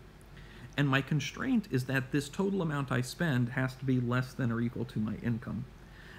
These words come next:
And since for this course we're gonna assume that basically the world ends after you make these purchases or after you make them and, and get to use them a little bit, uh, so that you never get to spend whatever money is left over, you might as well just spend all the money.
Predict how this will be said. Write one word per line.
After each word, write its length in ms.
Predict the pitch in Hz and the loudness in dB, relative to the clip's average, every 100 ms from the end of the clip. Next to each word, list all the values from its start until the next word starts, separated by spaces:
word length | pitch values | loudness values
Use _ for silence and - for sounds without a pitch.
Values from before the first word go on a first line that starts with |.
| - | -4
And 100 | 143 | -2
since 240 | 139 160 147 | 2 2 2
for 180 | - 135 | 0 0
this 220 | 226 - | 0 -2
course 320 | 156 139 - | 0 0 0
we're 120 | 131 | 0
gonna 160 | 139 135 | 2 0
assume 380 | 127 - 131 120 | 0 2 4 4
that 380 | 120 117 - | 4 0 0
basically 460 | 120 127 127 127 131 | 0 2 0 2 2
the 100 | 117 | 2
world 300 | 120 120 117 | 2 0 0
ends 440 | 117 117 113 120 - | 2 2 2 -2 -2
after 300 | 117 123 120 | -2 0 0
you 140 | 113 | 2
make 240 | 113 110 - | 0 -2 -2
these 160 | 131 | -2
purchases 640 | - 170 175 156 - 156 131 | 0 0 0 -2 -2 0 0
or 100 | 117 | 0
after 240 | 120 - | 0 0
you 120 | 117 120 | 2 2
make 220 | 117 - | 0 -2
them 140 | 113 | -2
and, 200 | 110 107 | 0 -2
and 140 | - 120 | 0 -2
get 160 | 120 | -2
to 80 | 110 | -2
use 260 | 107 127 123 | 2 2 2
them 160 | 113 | 0
a 40 | 123 | 0
little 220 | 120 117 | 0 0
bit, 360 | 120 113 - - - - - - | -2 -4 -6 -14 -16 -18 -18 -4
uh, 420 | 113 113 113 110 104 | 0 0 0 -2 -2
so 160 | - 127 | 0 2
that 160 | 120 | 4
you 100 | 117 | 4
never 300 | 123 147 147 | 4 4 2
get 200 | 131 120 | 0 0
to 80 | - | 0
spend 400 | 123 - 127 123 | -2 2 4 4
whatever 360 | 113 117 117 117 | 2 0 0 0
money 260 | 117 117 | 2 2
is 180 | 110 131 | 0 0
left 240 | 120 113 - | -2 -2 0
over, 400 | 185 156 120 117 - - - 117 | 0 2 0 -2 -4 -18 -12 2
you 100 | 143 | 4
might 160 | 143 143 | 6 4
as 100 | 127 | 2
well 140 | 117 | 2
just 180 | 113 110 | 0 -2
spend 240 | 117 113 | 0 0
all 120 | 110 | 0
the 80 | 107 | -2
money. 260 | - - | -4 -4